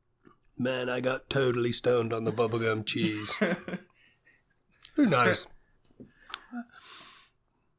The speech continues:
Speaker 2: Nicolas Cage is, in a we-, is a weird actor.
Speaker 1: He is a weird actor,
Speaker 2: It's
Speaker 1: because
Speaker 2: like
Speaker 1: again, it's very much like,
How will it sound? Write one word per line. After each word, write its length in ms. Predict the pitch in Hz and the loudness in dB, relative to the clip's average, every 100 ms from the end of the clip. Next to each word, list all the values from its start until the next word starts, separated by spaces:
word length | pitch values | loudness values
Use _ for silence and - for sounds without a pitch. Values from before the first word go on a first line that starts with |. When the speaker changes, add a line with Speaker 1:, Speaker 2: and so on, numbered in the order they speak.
| _ | _
Speaker 2:
Nicolas 380 | 151 170 170 151 | -2 -2 -2 -10
Cage 300 | - 131 123 | -8 -8 -8
is, 80 | 117 | -10
in 100 | 113 | -14
a 460 | 113 104 110 110 - | -14 -16 -20 -18 -8
we-, 80 | 120 - | -8 -8
is 120 | 113 | -14
a 40 | 107 | -16
weird 440 | 101 107 107 104 | -16 -14 -14 -14
actor. 400 | 101 - - 101 _ _ _ - | -16 -18 -20 -20 _ _ _ 0
Speaker 1:
He 140 | 185 | 6
is 120 | 208 | 6
a 60 | 208 | 6
weird 220 | 190 175 | 4 4
actor, 360 | 175 180 - 123 | 2 -2 -2 -2
Speaker 2:
It's 80 | - | -2
Speaker 1:
because 240 | 139 170 160 | 2 2 4
Speaker 2:
like 80 | |
Speaker 1:
again, 160 | 165 170 | 4 4
it's 140 | 139 | 2
very 220 | - 165 160 | 2 4 4
much 260 | 156 - | 2 0
like, 400 | 147 143 131 - | 2 2 0 -8